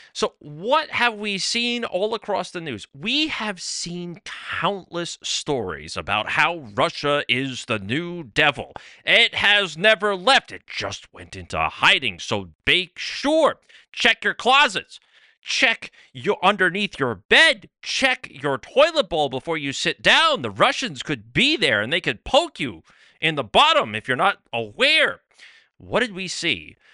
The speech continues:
We saw that, oh, we've, we, we, we've got this foreign policy legislation. Uh, we, we need at least sixty-five billion dollars for our allies all across the world. We need to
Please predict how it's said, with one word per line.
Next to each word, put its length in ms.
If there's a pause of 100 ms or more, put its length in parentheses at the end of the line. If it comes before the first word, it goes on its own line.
(140)
We 240
saw 600 (360)
that, 300 (100)
oh, 300 (800)
we've, 100 (240)
we, 140 (200)
we, 140
we've 240
got 200
this 160
foreign 440
policy 560
legislation. 840 (420)
Uh, 160
we, 240
we 200
need 180
at 120
least 560
sixty-five 1080
billion 420
dollars 500
for 420
our 680
allies 680
all 200
across 360
the 80
world. 420
We 60
need 220
to 160